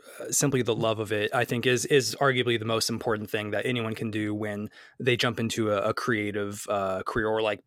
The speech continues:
f-, stumble into a creative career, right? And, uh, wh-, <laughs> when I was a junior in high school, my thing was making little, like, short videos for my broadcast class,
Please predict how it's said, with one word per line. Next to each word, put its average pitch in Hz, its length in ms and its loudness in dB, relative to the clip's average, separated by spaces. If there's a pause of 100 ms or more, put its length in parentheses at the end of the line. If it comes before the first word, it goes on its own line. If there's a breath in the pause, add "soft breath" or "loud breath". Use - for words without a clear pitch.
(160)
f-, - 180 -8 (300)
stumble 110 480 2
into 101 240 -2
a 98 40 0
creative 98 480 -2
career, 98 360 -2
right? 101 300 -2 (440 loud breath)
And, 110 600 0 (440)
uh, 101 360 2 (160)
wh-, 147 360 4
<laughs> - 0 -
when 143 140 4
I 135 100 6
was 131 140 4
a 127 60 2
junior 110 360 0
in 107 80 -2
high 110 160 0
school, 107 440 0
my 117 200 2
thing 104 260 -2
was 104 120 -4
making 107 360 -4
little, 107 260 -2
like, 104 160 -2
short - 280 0
videos 135 400 6
for 113 120 -2
my 101 120 0
broadcast 110 680 0
class, - 420 -4